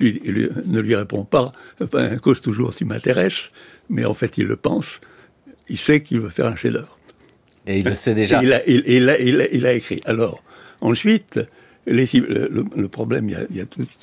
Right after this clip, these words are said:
Speaker 1: le, ce qui, tout ce qui va du, du géophysique à, au, au, au cul-, au cul-, au culturel, euh, au, à, à tous les sens de mots, y compris au sens anthropologique.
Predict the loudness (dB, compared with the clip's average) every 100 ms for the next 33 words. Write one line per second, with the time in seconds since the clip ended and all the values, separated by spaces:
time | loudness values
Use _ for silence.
0 | -8 -6 -6 -8 -6 -4 -2 -4 -4 -4
1 | 0 0 0 -4 -6 -6 -10 -18 -20 -12
2 | -6 -2 0 2 2 2 0 -2 0 0
3 | -2 0 0 0 -4 -10 -18 -18 -6 -2
4 | -2 0 0 0 0 -4 -2 -2 0 -2
5 | -2 -4 -4 -4 -4 -6 -4 0 2 0
6 | -2 -12 -20 -20 -8 -4 -2 -2 -4 -6
7 | -6 -6 -6 -6 -6 -6 -8 -12 -8 -4
8 | -4 -4 -4 -4 -4 0 2 0 -2 -6
9 | -6 -8 -6 -6 -6 -10 -10 -4 -2 -2
10 | 0 0